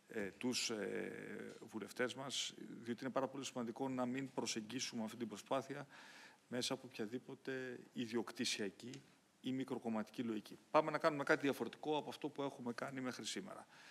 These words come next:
Και αυτό το οποίο πάμε να κάνουμε στη συζήτησή μας και στην, ε, στη διαβούλευση την οποία κάνουμε,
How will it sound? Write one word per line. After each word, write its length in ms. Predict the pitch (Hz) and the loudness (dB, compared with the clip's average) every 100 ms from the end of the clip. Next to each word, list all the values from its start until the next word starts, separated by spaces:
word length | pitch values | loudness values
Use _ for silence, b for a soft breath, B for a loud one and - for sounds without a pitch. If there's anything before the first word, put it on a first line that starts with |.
| b b b - - | b b b -12 6
Και 100 | 117 | 8
αυτό 120 | 139 | 8
το 80 | 180 | 8
οποίο 200 | 185 185 | 10 10
πάμε 260 | 170 170 | 10 10
να 80 | 147 | 8
κάνουμε 360 | 131 135 156 156 | 8 6 4 0
στη 160 | - | 2
συζήτησή 540 | 123 113 143 147 - 131 | 0 2 0 2 2 2
μας 260 | 123 120 | 0 -2
και 120 | - | -4
στην, 340 | 107 - 110 107 | -8 -4 -4 -2
ε, 200 | 107 104 - - 127 | -4 -6 -8 -10 -10
στη 180 | - 107 | -8 0
διαβούλευση 600 | 107 98 143 135 - 90 | 0 4 6 6 4 0
την 120 | 104 | -2
οποία 120 | 107 | 0
κάνουμε, 360 | 107 143 156 | 2 2 2